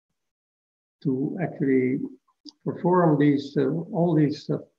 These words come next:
possible combinations. And I think what we are doing in architecture, and we should be doing, is build instruments to use the digital in a, in a ve-, in a very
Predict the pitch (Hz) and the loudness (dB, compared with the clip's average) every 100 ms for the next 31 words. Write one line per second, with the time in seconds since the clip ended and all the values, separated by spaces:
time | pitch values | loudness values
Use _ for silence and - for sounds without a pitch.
0 | - 170 - 135 135 147 123 117 107 107 | -2 -2 0 -2 -2 0 0 2 0 -2
1 | 104 98 101 - - _ _ _ _ _ | -8 -14 -16 -20 -20 _ _ _ _ _
2 | _ _ _ _ _ _ _ _ - _ | _ _ _ _ _ _ _ _ -20 _
3 | _ _ - 139 135 - - _ _ _ | _ _ -4 -2 -2 -6 -14 _ _ _
4 | _ _ - 170 170 - 165 175 180 - | _ _ -2 0 0 2 2 4 0 -2
5 | 139 147 170 170 135 135 165 151 131 123 | -2 0 2 2 2 4 4 4 2 0
6 | 123 - - 139 - - 175 131 127 127 | -2 -6 -6 -6 -6 -8 -4 -2 -2 -2
7 | 123 - 139 160 190 127 131 127 151 165 | -4 0 0 2 0 2 2 2 0 -2
8 | 208 160 107 113 147 143 147 143 139 - | -4 -8 -6 2 2 2 0 0 0 -6
9 | 104 98 117 147 - - _ _ _ _ | -8 -6 -6 -8 -14 -20 _ _ _ _
10 | _ _ _ - 123 120 151 170 185 - | _ _ _ -2 2 6 8 8 6 0
11 | - 143 113 123 123 107 135 175 170 160 | -4 -2 2 2 0 -4 -2 -2 -2 -4
12 | - _ _ - 226 131 123 123 175 247 | -8 _ _ -10 -2 0 0 -2 -4 -4
13 | 170 139 107 135 240 165 135 135 127 | -4 -4 -4 -8 -4 -4 -4 -4 -6